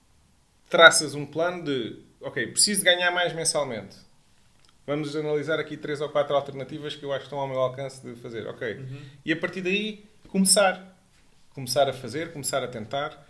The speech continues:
Speaker 1: e depois ir adaptando à medida que as coisas vão surgindo. Porque
Speaker 2: Sim.
Speaker 1: o mundo que nós conhecemos está em, numa evolução a uma velocidade brutal. E, portanto, eu planeio hoje, só vou fazer daqui a dois anos, o mundo vai estar diferente.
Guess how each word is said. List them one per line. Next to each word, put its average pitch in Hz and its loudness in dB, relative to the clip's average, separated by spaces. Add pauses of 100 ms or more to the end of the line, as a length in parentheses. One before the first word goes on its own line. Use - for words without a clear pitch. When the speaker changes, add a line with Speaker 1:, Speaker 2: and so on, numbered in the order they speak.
(360)
Speaker 1:
e 160 -10
depois 180 -4
ir 185 -4
adaptando 180 -4
à 180 2
medida 180 -6
que 185 -10
as 180 -8
coisas 170 -8
vão 170 -8
surgindo. 170 -10
Porque - -8
Speaker 2:
Sim. 131 -8
Speaker 1:
o 156 -4
mundo 190 2 (480)
que 180 -14
nós 175 0
conhecemos 175 -6
está 180 0
em, 180 -4
numa 185 -2
evolução 170 -2 (180)
a 175 -6
uma 175 -8
velocidade 165 -4
brutal. 139 -8 (340)
E, 147 -8
portanto, - -8
eu 185 6
planeio 185 6
hoje, 123 4
só 170 0
vou 170 -4
fazer 165 -6
daqui 165 -4
a - 0
dois 151 -4
anos, 160 -6
o 160 -10
mundo 156 -10
vai 151 -4
estar 156 -6
diferente. 147 -12